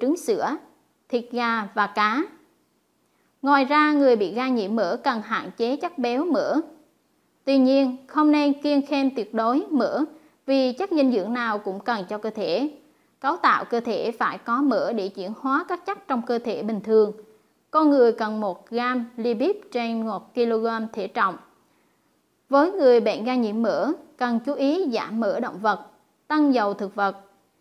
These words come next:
chuyển sang mỡ dễ hấp thu hơn như ở trong cá. Người bị gan nhiễm mỡ hạn chế ăn thịt đỏ như thịt bò,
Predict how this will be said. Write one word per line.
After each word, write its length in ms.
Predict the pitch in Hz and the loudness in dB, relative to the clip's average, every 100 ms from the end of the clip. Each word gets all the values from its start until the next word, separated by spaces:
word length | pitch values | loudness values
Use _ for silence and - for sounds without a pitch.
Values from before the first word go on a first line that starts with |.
| _ | _
chuyển 320 | - 226 - 277 | 2 2 2 -2
sang 300 | 277 247 233 | -2 -2 -2
mỡ 260 | 165 208 302 - - | -2 -4 -6 -12 -4
dễ 260 | 226 196 | 0 0
hấp 180 | 233 339 349 | -2 -6 -4
thu 160 | 302 | -2
hơn 320 | 277 285 285 277 - - - | 0 2 2 2 -4 -20 -6
như 260 | 240 240 | 2 4
ở 180 | 233 185 | 4 -2
trong 220 | 185 220 | -4 -6
cá. 320 | 202 220 220 311 - - _ _ _ _ | -4 -4 -2 -4 -6 -18 _ _ _ _
Người 160 | 262 | 4
bị 140 | 220 196 | 4 4
gan 220 | 247 269 | 2 2
nhiễm 240 | 233 185 | 0 0
mỡ 200 | 226 175 | 0 0
hạn 300 | 220 277 226 - | -2 -4 -8 -8
chế 200 | 226 254 - | -6 -6 -6
ăn 160 | 233 | -8
thịt 140 | 208 202 | -8 -8
đỏ 340 | 202 - - 330 - _ _ | -6 -4 -6 -8 -12 _ _
như 140 | 285 294 | -2 -2
thịt 180 | 285 240 | -2 -6
bò, 340 | 220 220 214 | -4 -2 0